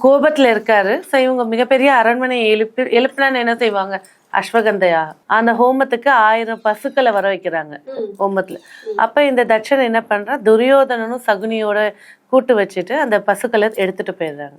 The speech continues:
Speaker 2: ம்.
Speaker 1: இந்த காலகட்டத்துல என்ன ஆகுது, அர்ஜுனன் வந்து தன்னுடைய ஆயுதத்தை எடுக்கிறதுக்காக போறாரு. அப்ப திரௌபதி கூட பஞ்சபாண்டவர்கள் எப்-, இணையும் போது எப்படின்னா, ஒருத்தர் ரூம்குள்ள இருக்கும்போது இன்னொருத்தர் என்டர் ஆகக்கூடாது.
Speaker 2: ம்.
Speaker 1: ஏன்னா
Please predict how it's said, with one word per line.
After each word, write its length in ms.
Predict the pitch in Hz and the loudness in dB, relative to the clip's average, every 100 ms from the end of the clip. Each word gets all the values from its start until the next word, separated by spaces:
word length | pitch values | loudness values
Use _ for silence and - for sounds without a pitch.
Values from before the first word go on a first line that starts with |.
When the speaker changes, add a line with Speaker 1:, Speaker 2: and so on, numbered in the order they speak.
| 262 | -16
Speaker 2:
ம். 100 | 240 220 _ _ | -16 -18 _ _
Speaker 1:
இந்த 360 | 220 262 311 | -2 0 2
காலகட்டத்துல 800 | 311 277 262 277 247 226 226 226 | 2 2 2 0 -2 -6 -4 -2
என்ன 260 | 202 196 208 | -2 0 0
ஆகுது, 400 | 190 175 170 285 | 0 -2 -4 -2
அர்ஜுனன் 580 | 214 202 180 285 320 285 | 2 0 0 -2 0 -2
வந்து 500 | 202 180 180 240 - _ _ _ _ | -2 -2 -2 -4 -8 _ _ _ _
தன்னுடைய 800 | 240 247 285 262 240 220 208 202 | 0 2 2 2 2 2 2 2
ஆயுதத்தை 720 | 196 233 302 320 302 262 214 | 2 2 0 -4 -6 -6 -8
எடுக்கிறதுக்காக 680 | 214 226 220 185 185 240 240 | -8 -10 -8 -4 -4 -4 -2
போறாரு. 360 | 180 160 147 | -2 -2 -4
அப்ப 400 | - 180 220 269 - - _ - | -4 0 2 0 -2 -20 _ -2
திரௌபதி 580 | 226 254 285 339 330 320 | 0 2 2 2 2 0
கூட 360 | 269 247 320 330 | 2 2 0 0
பஞ்சபாண்டவர்கள் 800 | 233 240 285 269 269 254 233 220 | -2 0 0 2 0 0 -2 -4
எப்-, 240 | 202 - | -6 -4
இணையும் 260 | 208 240 233 | -2 0 -2
போது 220 | 233 214 | 0 -2
எப்படின்னா, 360 | 214 208 196 294 - _ _ | -2 -2 -2 -4 -10 _ _
ஒருத்தர் 440 | 202 240 240 269 233 | 2 2 2 0 2
ரூம்குள்ள 460 | 269 311 294 262 | 2 0 0 0
இருக்கும்போது 380 | 220 220 226 240 | 0 -2 -4 -2
இன்னொருத்தர் 440 | 233 220 214 214 190 | 0 0 0 0 0
என்டர் 220 | 185 202 | 0 0
ஆகக்கூடாது. 560 | 190 165 160 160 147 135 _ _ | 0 -2 -8 -6 -6 -8 _ _
Speaker 2:
ம். 340 | - 220 - - _ | -14 -14 -16 -20 _
Speaker 1:
ஏன்னா 200 | - 240 | -2 0